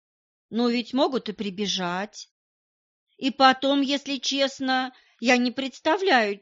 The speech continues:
чем можно развлечь пятилетнее дитя. Сказки? А какие они теперь читают сказки?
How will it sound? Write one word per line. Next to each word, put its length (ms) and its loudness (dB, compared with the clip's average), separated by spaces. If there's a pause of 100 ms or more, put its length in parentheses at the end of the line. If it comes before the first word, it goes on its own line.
чем 380 0
можно 460 -2
развлечь 600 -2
пятилетнее 760 -6
дитя. 580 -10 (460)
Сказки? 720 -4 (520)
А 100 2
какие 420 2
они 260 2
теперь 320 -4
читают 520 -2
сказки? 720 -8